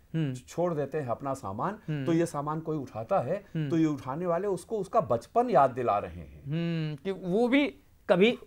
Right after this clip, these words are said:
Speaker 1: इस तरह से
Speaker 2: ये भी था,
Speaker 1: सीखा था।
Speaker 2: जब वो नौसिखिया था,
Speaker 1: हम्म।
Speaker 2: तो नौसिखुआ था, नौसिखिया था कहने का मतलब है
Speaker 1: जी।
Speaker 2: कि मुख्य गायक भी
Speaker 1: हम्म।
Speaker 2: स-, क्रमशः सीख सीख के बड़ा हुआ है,
Speaker 1: गायक बना है।
Speaker 2: गायक बना है। तो
Speaker 1: हम्म।
Speaker 2: इसलिए जो संगतकार हैं,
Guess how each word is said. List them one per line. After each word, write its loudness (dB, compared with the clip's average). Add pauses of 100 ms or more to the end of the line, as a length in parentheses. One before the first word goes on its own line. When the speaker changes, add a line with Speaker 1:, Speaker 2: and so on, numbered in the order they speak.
(140)
Speaker 1:
इस -2
तरह 8
से 6
Speaker 2:
ये 4
भी -2
था, 4
Speaker 1:
सीखा 8
था। 2
Speaker 2:
जब 6
वो 0
नौसिखिया 6
था, 4
Speaker 1:
हम्म। 0
Speaker 2:
तो 6
नौसिखुआ 2
था, -2
नौसिखिया 0
था 0
कहने 0
का 0
मतलब -2
है 0
Speaker 1:
जी। 0
Speaker 2:
कि -2
मुख्य -4
गायक 2
भी -8 (100)
Speaker 1:
हम्म। -4
Speaker 2:
स-, -12 (120)
क्रमशः 0
सीख -8
सीख -4
के 2
बड़ा 4
हुआ 0
है, -4
Speaker 1:
गायक 0
बना -8
है। -14
Speaker 2:
गायक 6
बना 0
है। -2
तो -16
Speaker 1:
हम्म। 4
Speaker 2:
इसलिए 0
जो -2
संगतकार 2
हैं, -10